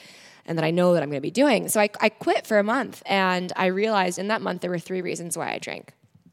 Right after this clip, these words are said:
One was to celebrate, and I decided I'm gonna keep that reason. The second one was when I get sad about something,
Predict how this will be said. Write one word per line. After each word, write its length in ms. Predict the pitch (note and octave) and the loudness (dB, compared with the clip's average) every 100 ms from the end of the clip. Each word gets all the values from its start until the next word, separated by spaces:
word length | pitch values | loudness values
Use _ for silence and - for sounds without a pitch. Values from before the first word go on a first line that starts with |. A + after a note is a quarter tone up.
| _ _ - - | _ _ -18 -8
One 160 | F#3+ | -6
was 100 | F#3+ G3+ | -4 -6
to 80 | |
celebrate, 480 | A3+ G3 - - - _ _ _ | -4 -4 -4 -8 -10 _ _ _
and 80 | - | -10
I 20 | E3+ | -8
decided 280 | E3+ D#3 | -6 -6
I'm 40 | D3+ | -6
gonna 140 | E3+ | -8
keep 180 | - F3 | -8 -8
that 140 | - - | -8 -10
reason. 300 | - - - _ - - _ _ | -12 -14 -16 _ -20 -20 _ _
The 60 | G3 | -2
second 340 | - A#3 C4+ | 2 2 2
one 360 | G#3+ F#3 F3 F#3+ - | 2 2 0 -6 -4
was 500 | F3+ E3 E3 - - _ _ - | 0 2 0 -2 -4 _ _ -4
when 160 | F3+ | -2
I 80 | D#3+ | -2
get 140 | - | -2
sad 260 | - D3+ C3+ | -2 0 0
about 180 | - - | -2 -4
something, 480 | - - - A2+ | -6 -6 -10 -12